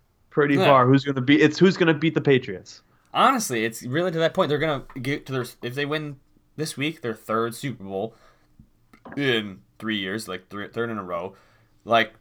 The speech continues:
Speaker 1: They should, they should not be underdogs, by the way. But continue.
Speaker 2: See, they shouldn't, but I get why they are, 'cause they're traveling. That's the only thing
Speaker 1: Yeah.
Speaker 2: that gives me a little bit of hope is because they are traveling. Um,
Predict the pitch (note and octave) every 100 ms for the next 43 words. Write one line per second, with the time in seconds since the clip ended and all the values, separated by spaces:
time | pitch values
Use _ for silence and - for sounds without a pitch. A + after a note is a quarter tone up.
0 | _ C#3+ C#3+ - A#2+ C#3+ C#3+ B2 A#2+ A#2
1 | A#2 G#2+ G2+ F#2+ G2+ G#2 G#2+ G2 F#2+ F#2+
2 | F#2+ - _ _ - G2+ G2+ A2 G2+ F#2+
3 | G#2 - _ _ _ _ - - _ _
4 | _ - B3 A3+ - _ _ _ _ _
5 | _ _ _ _ _ _ _ - - -
6 | - C#3 - D3+ E3 A#3+ - _ _ _
7 | _ _ - A#2+ F#2+ C3+ A#2 A2 F#2+ G2
8 | B2+ A#2+ F#2+ F#2+ - G2 G#2 A2+ A2+ D#3
9 | F#3 F#3+ E3 F#3 A#3 B3+ G#3 F3+ A#2+ B2
10 | D3 C#3+ B2+ A#2 C3 D3+ D3+ C3 B2+ D#3
11 | - A2+ G#2+ A2+ A2+ A2 G2 G2 F#2+ -
12 | G#2+ F2+ - - - - - _ _ _
13 | - F2+ G2 F#2+